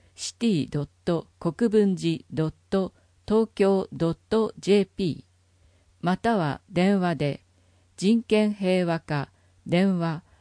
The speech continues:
零四二五七三の四三七八。その他、託児、定員六人、生後六ヶ月以上の未就学児、先着。申し込み、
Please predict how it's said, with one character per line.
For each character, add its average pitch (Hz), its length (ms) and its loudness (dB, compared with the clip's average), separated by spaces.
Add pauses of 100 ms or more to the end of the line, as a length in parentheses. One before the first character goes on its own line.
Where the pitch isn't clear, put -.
(200)
零 240 300 6
四 233 380 2
二 151 240 -2 (340)
五 233 240 4
七 233 340 2
三 151 360 -4
の 147 200 -4 (180)
四 220 220 4
三 226 400 -2
七 151 240 0
八。 - 440 -10 (920)
そ 190 200 0
の 233 160 2
他、 135 340 -10 (540)
託 180 340 -2
児、 180 280 -8 (640)
定 233 240 4
員 226 300 2
六 196 300 0
人、 147 280 0 (500)
生 226 320 2
後 208 180 4
六 190 200 0
ヶ 220 160 2
月 233 300 0
以 233 120 -2
上 151 280 0
の 143 120 -2
未 151 340 -2
就 220 140 4
学 196 320 -2
児、 - 260 -10 (220)
先 185 320 0
着。 151 500 -8 (1080)
申 208 220 2
し - 180 -12
込 190 140 0
み、 170 280 -4